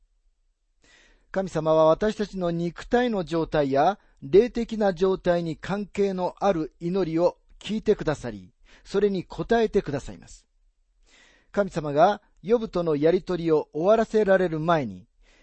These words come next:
神様がヨブを取り扱われる方法を見るのは素晴らしいことです。結局のところ、エリファズの助言は、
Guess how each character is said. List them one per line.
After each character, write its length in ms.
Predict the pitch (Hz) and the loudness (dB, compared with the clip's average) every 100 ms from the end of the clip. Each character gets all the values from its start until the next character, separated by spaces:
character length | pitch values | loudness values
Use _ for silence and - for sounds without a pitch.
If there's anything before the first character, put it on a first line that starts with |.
| _ | _
神 180 | 196 180 | -4 -2
様 220 | 165 151 | -6 -2
が 120 | 147 | -2
ヨ 160 | 165 208 | 4 4
ブ 160 | 151 | 4
を 200 | 135 120 - | -2 -2 -8
取 180 | - 196 | -6 0
り 100 | 220 | 0
扱 340 | 202 - 196 | 0 -2 0
わ 100 | 180 | 0
れ 80 | 175 | 0
る 120 | 165 | -2
方 240 | 160 - 170 | -6 -6 -8
法 220 | - 165 | -6 -6
を 60 | 165 | -4
見 160 | 185 | -4
る 60 | 151 | -6
の 120 | 135 | 0
は 180 | 160 156 | 2 0
素 280 | - - 151 | -6 -14 -6
晴 140 | 151 220 | 0 0
ら 100 | 214 | 0
し 180 | - | -6
い 60 | 165 | -12
こ 120 | - | -12
と 100 | - | -18
で 120 | - | -20
す。 180 | - - _ _ _ _ _ _ _ _ _ _ _ _ _ _ - _ _ _ - | -20 -20 _ _ _ _ _ _ _ _ _ _ _ _ _ _ -20 _ _ _ -6
結 200 | 185 175 | -4 -4
局 200 | 202 214 | -6 -4
の 100 | 202 | -2
と 120 | 190 | -2
こ 140 | 175 | 0
ろ、 140 | 170 165 | 0 0
エ 120 | 165 | 0
リ 100 | 175 | -2
フ 120 | 233 226 | 0 -2
ァ 60 | |
ズ 100 | 208 | -2
の 200 | 202 175 | -2 -2
助 140 | 139 160 | -2 -2
言 260 | 165 151 | -2 0
は、 240 | 143 131 | 0 0